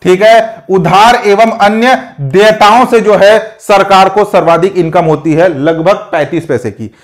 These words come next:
एक रुपए में से पैंतीस पैसा, या आप इसे समझ सकते हैं हंड्रेड रुपीज में से आपका थर्टी, अ, हंड्रेड परसेंट में से थर्टी फ़ोर परसेंट, एक रुपए में से चौंतीस पैसा या हंड्रेड परसेंट में से थर्टी फ़ोर परसेंट हिस्सा जो है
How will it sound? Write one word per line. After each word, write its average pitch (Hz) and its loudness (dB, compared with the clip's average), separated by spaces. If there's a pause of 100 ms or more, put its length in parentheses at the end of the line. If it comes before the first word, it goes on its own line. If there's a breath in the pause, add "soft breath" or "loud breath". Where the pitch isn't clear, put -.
(200 loud breath)
एक 247 2
रुपए 226 0
में 208 0
से 233 0
पैंतीस 185 -2
पैसा, 113 -4 (140 loud breath)
या 196 2
आप 196 0
इसे 202 -2
समझ 208 0
सकते 202 -2
हैं 214 0 (240 loud breath)
हंड्रेड 202 0
रुपीज 220 -4
में 208 -2
से 226 0 (240)
आपका 208 0
थर्टी, 185 -2
अ, 165 2
हंड्रेड 190 0
परसेंट 202 0
में 196 -2
से 247 0 (400 loud breath)
थर्टी 202 2
फ़ोर 208 0
परसेंट, 120 -4 (840 soft breath)
एक 233 2
रुपए 233 2
में 226 0
से 226 0
चौंतीस 208 -2
पैसा 214 2
या 226 4
हंड्रेड 185 -2
परसेंट 202 0
में 196 -4
से 208 -4
थर्टी 196 -6
फ़ोर 233 0
परसेंट 202 -4
हिस्सा 180 -2
जो 175 0
है 185 0